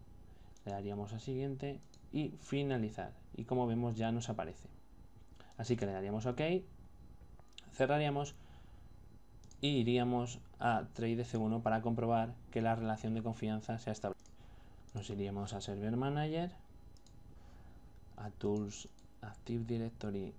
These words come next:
Domains and Tracks, y aquí debería de aparecernos en tres reset, botón derecho, Properties, la relación de confianza de Adatum.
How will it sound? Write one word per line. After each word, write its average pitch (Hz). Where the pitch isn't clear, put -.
Domains 196
and 202
Tracks, 131
y 120
aquí 135
debería 113
de 117
aparecernos 117
en 98
tres 104
reset, 110
botón 101
derecho, 104
Properties, 110
la 117
relación 110
de 101
confianza 104
de 110
Adatum. 85